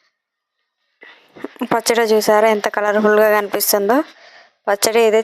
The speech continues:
చాలా బాగుంటుంది. ప్రతిసారి మా ఇంట్లో పచ్చడి అయితే ఇలాగే పెడతాము.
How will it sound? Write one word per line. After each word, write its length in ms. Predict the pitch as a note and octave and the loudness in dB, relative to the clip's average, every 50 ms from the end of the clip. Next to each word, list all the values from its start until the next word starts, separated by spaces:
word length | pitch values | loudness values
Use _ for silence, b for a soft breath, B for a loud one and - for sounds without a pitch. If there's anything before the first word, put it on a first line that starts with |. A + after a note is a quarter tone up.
| - - | 0 0
చాలా 220 | G#3 G3+ G#3 G#3+ G#3 G#3 | 0 2 0 0 2 2
బాగుంటుంది. 440 | G#3 G#3 G#3 G#3 G#3 - G3+ G#3 A#3 - - | 2 2 2 0 -2 -4 -4 -4 -4 -4 -4
ప్రతిసారి 540 | A3+ G#3 - G#3+ - A3+ G#3 G#3 G#3+ A3+ A#3 A3+ | -6 -2 -2 -2 0 0 0 2 2 0 0 0
మా 80 | G#3+ G#3 G3+ G#3 G#3 | 0 0 0 0 0
ఇంట్లో 200 | G#3 G#3+ A3 A3+ - | -2 -2 -2 -2 -4
పచ్చడి 300 | G#3+ G3+ - A3+ G#3 G#3 G3+ | -6 -2 -2 0 0 0 0
అయితే 140 | - A#3+ A3+ G#3+ | 0 0 0 0
ఇలాగే 300 | G3+ G3+ G3+ G3+ A3 G#3+ - | 0 0 0 2 0 0 0
పెడతాము. 440 | G#3+ G3 G3 - G#3 G3 G3 G3+ A3+ | -4 -6 -4 -4 -4 -2 0 0 0